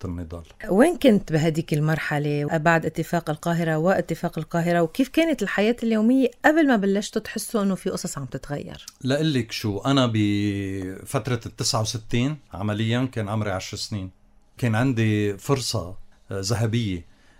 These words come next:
Speaker 1: أن عشت ببيت مناضل سياسيا ووطنيا، واثنين لأني أنا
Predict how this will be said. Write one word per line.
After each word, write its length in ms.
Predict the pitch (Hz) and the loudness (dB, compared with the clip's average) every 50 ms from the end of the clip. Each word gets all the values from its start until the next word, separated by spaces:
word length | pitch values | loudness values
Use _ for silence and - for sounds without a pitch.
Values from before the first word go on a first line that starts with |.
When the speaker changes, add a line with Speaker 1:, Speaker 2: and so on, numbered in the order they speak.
| - - | -8 -4
Speaker 1:
أن 180 | 107 104 104 104 | -2 0 0 0
عشت 380 | 104 131 - - - - 117 | 0 0 -2 -2 -2 0 0
ببيت 460 | 107 92 110 113 113 113 - - - - - - - - - - - _ _ _ - | 0 2 2 2 2 0 -2 -10 -20 -20 -20 -20 -20 -20 -20 -20 -20 _ _ _ -10
مناضل 560 | 92 101 107 110 117 131 135 104 110 98 90 | -4 -2 0 2 4 4 4 2 -2 -4 -4
سياسيا 560 | - - 107 95 95 - - - 104 98 92 | -6 -6 -6 -6 -4 -4 -4 -4 -4 -4 -4
ووطنيا، 880 | 92 90 87 92 95 98 98 - 107 98 101 98 95 98 98 104 120 123 - - _ _ _ - _ _ - _ _ - - - - | -6 -6 -6 -6 -6 -6 -4 -4 -4 -4 -4 -4 -6 -6 -4 -4 -6 -6 -8 -16 _ _ _ -20 _ _ -20 _ _ -20 -20 -12 -6
واثنين 580 | 101 104 104 - 139 139 143 151 151 147 139 - - - - - - - - _ _ - - - | -6 -6 -2 2 4 4 4 4 2 0 -4 -4 -6 -8 -8 -10 -18 -20 -20 _ _ -20 -12 -6
لأني 560 | 110 110 120 120 127 170 185 175 147 123 117 | -2 0 0 2 2 2 4 4 2 2 2
أنا 480 | 123 117 113 107 101 101 101 101 107 | 2 2 2 0 0 -2 -6 -8 -10